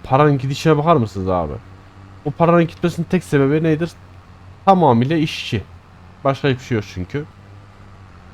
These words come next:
İşçi masrafları belimizi büktü diyorlar ya işte, o bel bu bel oluyor. <laughs> Benim belim. Bükülen belimiz. Çamur mod istiyordunuz çok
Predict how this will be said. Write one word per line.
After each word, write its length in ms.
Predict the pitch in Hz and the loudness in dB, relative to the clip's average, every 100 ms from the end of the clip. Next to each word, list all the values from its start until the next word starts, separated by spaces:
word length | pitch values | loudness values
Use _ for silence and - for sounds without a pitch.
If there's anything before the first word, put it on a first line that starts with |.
| - - - - - 165 | -20 -20 -20 -20 -16 -14
İşçi 220 | - 175 | -4 2
masrafları 540 | 156 139 135 147 147 | 2 2 0 0 2
belimizi 360 | 143 143 131 127 | 2 2 0 -2
büktü 160 | 127 | -4
diyorlar 340 | 131 143 151 127 | -2 0 2 2
ya 80 | 104 | 0
işte, 360 | 104 147 147 - - - - | -2 -2 -2 -4 -18 -16 -8
o 180 | 131 135 - 147 | -6 -6 -4 0
bel 220 | 143 131 | 2 2
bu 120 | 131 | 0
bel 120 | 110 | 0
oluyor. 320 | 101 95 123 143 - | 0 -2 -4 -6 -12
<laughs> 120 | - | -4
Benim 340 | 139 143 139 | 2 4 6
belim. 240 | 110 110 131 - - - - - - - - | 4 2 -2 -10 -20 -20 -20 -20 -20 -20 -6
Bükülen 420 | 127 127 139 139 107 | -6 0 4 6 6
belimiz. 580 | 107 143 143 - - - - - - - - - - - - - - - - - 98 98 98 95 - 101 101 101 98 98 98 98 98 98 95 95 98 - - - - - - - - | 2 0 -6 -12 -20 -20 -20 -20 -20 -20 -20 -20 -20 -20 -20 -20 -20 -20 -20 -20 -20 -20 -20 -20 -20 -20 -20 -20 -20 -20 -20 -20 -20 -20 -20 -20 -20 -20 -20 -20 -20 -20 -20 -20 -12
Çamur 280 | - 165 196 | 0 4 6
mod 200 | 190 165 | 6 4
istiyordunuz 500 | 143 - 127 143 139 | -2 -6 -2 -2 -2
çok 160 | - | -6